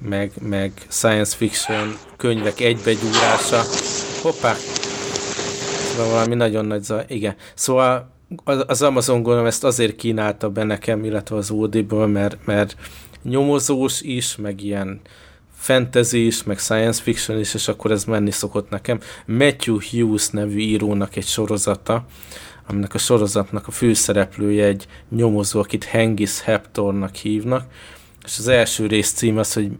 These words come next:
Magestrum, és ez valamikor a nagyon távoli jövőben játszódik, ahol még így azért megvan az, a, a, az Old Earth, ugye a,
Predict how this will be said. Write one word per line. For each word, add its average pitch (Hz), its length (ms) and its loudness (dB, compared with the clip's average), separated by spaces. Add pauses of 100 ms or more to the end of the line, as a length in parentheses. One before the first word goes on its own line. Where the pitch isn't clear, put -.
(160)
Magestrum, 104 720 0 (1000)
és 117 460 2
ez 127 140 4
valamikor 120 600 0
a 113 40 0
nagyon 113 560 0
távoli 107 520 0
jövőben 104 800 -2
játszódik, 104 720 -2
ahol 101 300 -2
még 104 260 0
így 101 220 -2 (320)
azért 104 300 0
megvan 107 420 2
az, 101 180 0
a, 104 340 -6
a, 98 320 -2
az 107 120 -4
Old 113 340 4
Earth, 107 420 4 (220)
ugye 104 260 -2
a, 98 180 -2